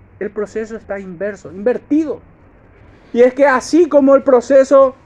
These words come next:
normal, natural de concepción, crecimiento y alumbramiento trae felicidad, hermano, el proceso inverso trae un resultado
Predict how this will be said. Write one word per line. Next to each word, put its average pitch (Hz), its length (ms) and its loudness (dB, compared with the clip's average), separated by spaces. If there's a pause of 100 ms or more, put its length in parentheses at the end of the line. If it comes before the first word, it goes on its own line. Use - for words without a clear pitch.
(140)
normal, 294 500 2
natural 269 420 0
de 254 120 0
concepción, 254 800 0 (640)
crecimiento 269 840 2
y 254 140 -4
alumbramiento 262 840 0 (260)
trae 262 260 0
felicidad, 302 580 0
hermano, 269 280 0
el 247 80 0
proceso 247 440 -4
inverso 196 800 -4 (240)
trae 208 240 -4
un 240 100 -8
resultado 196 800 -8